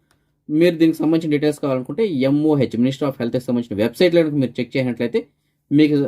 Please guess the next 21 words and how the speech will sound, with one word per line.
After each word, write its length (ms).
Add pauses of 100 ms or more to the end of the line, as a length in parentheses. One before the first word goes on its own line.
(220)
దీనికి 260
సంబంధించిన 360
కొంత 200
డేటా 260
అయితే 140
కనుక 180
మీకు 280
లభించవచ్చు. 540 (920)
ఇజ్రాయెల్ 440
మరియు 240 (120)
పాలస్తీనా 440
మధ్య 200
దాడులు 340
అయితే 100
కనుక 140
ఇంకా 180
కొనసాగుతున్నాయి. 640 (800)
ఈ 160
క్రమంలోనే 540 (280)
అమెరికాకు 420
సంబంధించిన 420